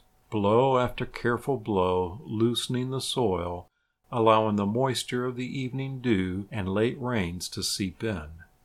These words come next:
The final preparation of the plump fruit for harvesting. Seeing a barren fig tree, the owner told the vineyard worker, "Listen,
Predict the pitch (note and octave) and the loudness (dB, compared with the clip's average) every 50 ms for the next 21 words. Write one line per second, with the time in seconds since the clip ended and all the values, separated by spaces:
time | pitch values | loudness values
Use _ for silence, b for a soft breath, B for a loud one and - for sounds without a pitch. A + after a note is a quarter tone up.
0 | _ _ _ _ _ _ _ _ _ _ A#2+ G#2 - - - A2 G#2+ A2 A#2 C3 | _ _ _ _ _ _ _ _ _ _ -4 -4 -4 -2 -2 0 2 2 2 2
1 | C3 G#2 - A#2+ A#2+ A#2 - - C#3 C3+ B2 G#2+ F#2 F2 - - - G#2 F#2+ F#2+ | 0 0 2 2 2 2 2 0 2 4 4 4 2 2 -2 -4 -2 -2 -4 -4
2 | G2 F#2+ b b b b b b _ - A#2 F#2+ F#2+ F#2 - _ - - A2+ A2+ | -6 -10 b b b b b b _ -6 -4 -2 -2 -4 -4 _ -2 2 2 2
3 | B2 E3+ - - - - - C3 A#2 G2 G2 - - - - A2+ A2 E2 G#2+ A2+ | 2 0 -4 -12 -8 2 4 4 4 4 2 -4 -8 -4 -2 0 0 0 2 0
4 | G2+ F#2 E2 F2 - - - - F2 D#2 D#2+ E2 E2 _ _ _ _ _ _ _ | 0 0 0 -4 -6 -6 -8 -8 -12 -14 -14 -18 -20 _ _ _ _ _ _ _
5 | _ _ _ _ _ _ _ _ _ _ _ b b b b b b b _ - | _ _ _ _ _ _ _ _ _ _ _ b b b b b b b _ -2
6 | - - - A#2+ A#2 A#2 A2 G2+ F#2 F2+ E2 - A2+ A2 A2+ A2+ G#2 G2 F#2+ F#2 | -2 2 4 6 6 6 4 4 0 -2 0 4 6 6 6 6 4 2 0 -2
7 | - - B2 B2+ C3 A#2 G#2 - - F#2+ F#2 F#2+ G2 G#2 A#2+ A#2 _ _ _ _ | -2 2 2 2 2 0 -8 -6 -4 -2 -2 -2 -4 -6 -8 -10 _ _ _ _
8 | _ _ _ _ _ _ _ - A#2 A2 A2 A2+ A#2+ C3+ C#3 A2+ G2 G2 G#2+ G#2+ | _ _ _ _ _ _ _ 0 2 4 4 4 4 2 2 2 2 2 0 -2
9 | - _ - - C3+ C#3+ D#3 C#3 B2 B2+ G#2 G#2 B2 C3+ C#3 C3 A#2 F#2+ E2+ E2+ | -4 _ -2 4 4 4 4 4 0 -2 0 0 -2 0 0 0 0 0 -2 -2
10 | F2 F#2+ F#2+ F2+ - - F#2+ F#2 E2+ D#2+ _ _ _ _ _ _ _ _ _ _ | 0 0 0 0 0 -4 -6 -6 -6 -8 _ _ _ _ _ _ _ _ _ _
11 | _ _ _ _ _ _ _ _ - D#3 E3+ D#3+ - - - G#2+ F#2 E2+ | _ _ _ _ _ _ _ _ 0 4 4 4 4 4 0 0 -2 -4